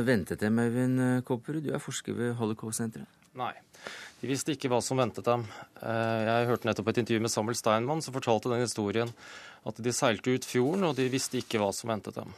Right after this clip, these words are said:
Speaker 2: Men det var det mange andre som gjorde.
Speaker 1: Vi skal høre hva han sier om det.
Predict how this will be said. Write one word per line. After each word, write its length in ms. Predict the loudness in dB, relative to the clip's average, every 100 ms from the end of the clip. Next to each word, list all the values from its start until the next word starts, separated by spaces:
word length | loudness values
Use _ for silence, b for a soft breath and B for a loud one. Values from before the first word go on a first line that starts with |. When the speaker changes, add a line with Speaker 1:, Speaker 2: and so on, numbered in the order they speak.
| B B
Speaker 2:
Men 80 |
det 160 | 2 4
var 80 | 4
det 80 | 2
mange 160 | 0
andre 160 | -2 -4
som 160 | -6
gjorde. 300 | -6 -6 -10 b b b _ _ -20 B B B B
Speaker 1:
Vi 80 | -4
skal 140 | 0
høre 240 | 4 2 2
hva 140 | 0
han 140 | 0 -2
sier 300 | 0 0 -2
om 140 | -4
det. 60 | -8